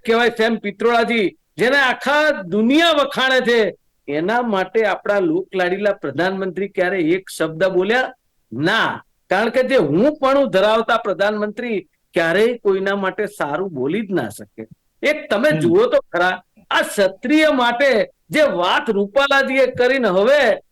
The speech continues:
Speaker 1: તમે બંધ બારણે બેઠકો કરી અને ધમકીઓ આપી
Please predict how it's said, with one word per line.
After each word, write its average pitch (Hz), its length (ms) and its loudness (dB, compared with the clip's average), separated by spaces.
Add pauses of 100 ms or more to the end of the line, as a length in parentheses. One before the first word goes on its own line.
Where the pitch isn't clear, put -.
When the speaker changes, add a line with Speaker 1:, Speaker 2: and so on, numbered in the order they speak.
(200)
Speaker 1:
તમે 285 220 2
બંધ 254 360 -2
બારણે 247 420 2
બેઠકો 226 680 0 (140)
કરી 247 200 0
અને 247 200 0
ધમકીઓ 185 640 0
આપી 208 560 0